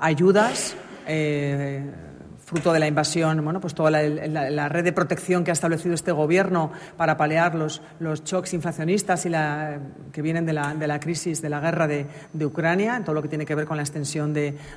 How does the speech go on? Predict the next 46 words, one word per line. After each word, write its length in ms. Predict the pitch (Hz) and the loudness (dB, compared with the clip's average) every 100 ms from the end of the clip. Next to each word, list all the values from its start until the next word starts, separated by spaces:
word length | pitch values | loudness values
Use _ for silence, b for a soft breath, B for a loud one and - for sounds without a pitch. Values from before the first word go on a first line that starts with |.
| - | -4
de 160 | 156 | 0
derechos, 680 | 147 165 190 - 190 190 185 | 2 4 2 2 4 4 4
evitar 360 | 151 147 156 151 | 0 0 0 2
los 180 | 147 | -2
cortes 300 | 147 151 156 | -4 -6 -4
de 40 | 147 | -4
suministros, 760 | 151 147 185 196 - 185 190 B B | -2 0 2 0 2 2 2 B B
las 120 | 151 | -2
rebajas 540 | 147 147 151 151 143 - B - | 2 4 2 0 -4 -6 B -2
impositivas, 840 | 160 160 151 143 196 196 190 190 B B | 0 0 -2 2 6 8 6 4 B B
también 280 | 151 170 175 | 2 4 4
en 60 | |
el 60 | 165 | 4
ámbito 260 | 165 160 | 2 0
del 100 | 165 | 0
Ministerio 360 | 156 151 139 165 | 0 0 0 0
la 120 | 156 | 0
puesta 220 | 165 151 | 0 0
en 80 | 151 | 2
marcha 260 | 156 156 160 | 2 0 -2
del 100 | 147 | -2
Fondo 240 | 160 151 | -2 0
de 80 | 147 | 0
Impacto 420 | 143 156 156 147 | 0 -2 0 -2
Social, 480 | 143 143 170 185 220 B B | -2 -2 4 4 4 B B
fueron 540 | - 165 151 - - - - | -2 0 -2 -4 -16 -14 -2
la 100 | 147 | 0
renovación 540 | 151 151 143 185 185 | 2 2 4 4 4
del 100 | 175 | 2
Consejo 300 | 156 - 151 | 0 -2 -2
General 200 | 160 156 | 0 0
del 60 | 156 | 0
Poder 200 | 147 151 | -2 0
Judicial. 460 | 156 143 185 202 | -2 0 2 2
Eso 220 | 202 220 220 | 0 2 2
aconteció 640 | 175 160 156 - 156 190 - B | 2 0 0 0 0 -2 -8 B
ayer 460 | 151 151 151 147 151 | -2 2 2 0 -4
en 120 | 156 | -4
el 100 | 147 | -4
Congreso 280 | 147 147 170 | -4 -4 -2
de 60 | |
los 140 | 160 147 | -2 -4
Diputados, 520 | 147 147 160 185 202 | -4 0 0 0 -2
que 80 | 160 | -2
a 40 | |
veces, 380 | 147 147 160 | -2 0 -2